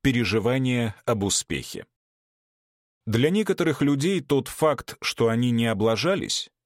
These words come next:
в принципе лучшее, что может случиться во время занятий сексом.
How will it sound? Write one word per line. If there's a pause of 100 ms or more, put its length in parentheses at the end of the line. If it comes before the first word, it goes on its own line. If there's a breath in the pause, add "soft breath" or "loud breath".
(140)
в
принципе
лучшее,
что
может
случиться
во
время
занятий
сексом.